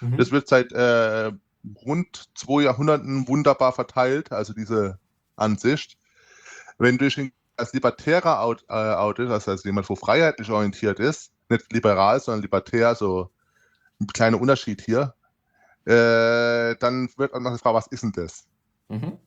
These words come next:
Speaker 2: Aber Anarchismus ist leider ein ziemlich verbrannter Begriff dahingehend.
Speaker 1: Okay.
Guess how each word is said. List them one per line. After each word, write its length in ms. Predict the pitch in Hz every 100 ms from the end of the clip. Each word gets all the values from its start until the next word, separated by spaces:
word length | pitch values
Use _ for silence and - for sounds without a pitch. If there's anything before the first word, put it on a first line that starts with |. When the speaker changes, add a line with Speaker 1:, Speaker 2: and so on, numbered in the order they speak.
| -
Speaker 2:
Aber 260 | 113 117 98
Anarchismus 520 | 117 - 147 160 139
ist 200 | 135 -
leider 360 | 123 120 147
ein 140 | 147 131
ziemlich 260 | - 156
verbrannter 460 | - 135 - 127 120
Begriff 400 | 98 - 92 -
dahingehend. 540 | 87 85 85 80 76 _ _ _ _ _ _ _ _
Speaker 1:
Okay. 340 | 90 - 127